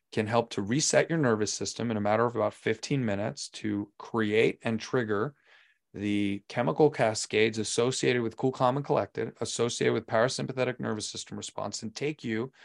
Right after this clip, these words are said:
from triggered into calm and relaxed. And, um, and that's the beauty of what we do, and the importance, frankly, in the business world. For me, it's,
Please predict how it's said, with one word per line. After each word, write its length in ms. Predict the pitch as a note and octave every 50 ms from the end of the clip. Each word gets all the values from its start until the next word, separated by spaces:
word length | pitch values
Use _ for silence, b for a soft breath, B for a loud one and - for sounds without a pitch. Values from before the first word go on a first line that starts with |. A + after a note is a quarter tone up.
| b b b b b _
from 240 | - - B2+ A#2 A2
triggered 640 | - - - E3 E3+ F3 E3 F3+ F#3+ G#3 B3+ B3 - _ _ _ _ _ _ _ _ _ _ _ _
into 720 | - C3+ C#3 C#3 C3+ - - C3 C3 C3 B2 B2 B2 B2 B2+ _ _ _ _ _
calm 320 | - - A2 G#2+ G#2+ G#2+
and 140 | G#2+ G#2+ G#2+
relaxed. 640 | G#2+ A2+ G#2+ G2+ G2+ G#2 - - - - - - - _ b b b b b b b b -
And, 380 | - G#2 G2+ G2 F#2+ - - G#2+
um, 320 | G#2 G#2 G#2 G2+ G2+ G#2 -
and 140 | G#2+ A2 A2+
that's 180 | B2+ C#3+ -
the 80 | - D#3
beauty 300 | C3+ C3+ D3 D#3+ E3+ E3+
of 140 | D#3 C#3 B2+
what 180 | C#3 D3 -
we 140 | C#3 C#3 C3+
do, 320 | A#2 A2 A#2+ C3+ D#3 E3
and 100 | D3 B2+
the 60 | B2+ B2+
importance, 540 | A#2+ A2 - - C#3 D#3+ F#3 - D#3 C3
frankly, 440 | - - C3 C3+ D3+ C#3+ - D#3+ D#3
in 80 | C#3+ C3
the 80 | A#2+
business 420 | A2 A#2 C3+ C#3+ D3 D3+ C#3 - -
world. 380 | C3+ C#3 C3+ C3+ C3+ C3 B2+ - b b b b b b b _ -
For 80 | - C3+
me, 360 | B2+ C#3 E3 F#3+ F3+ D3+ C3
it's, 280 | B2 - - - -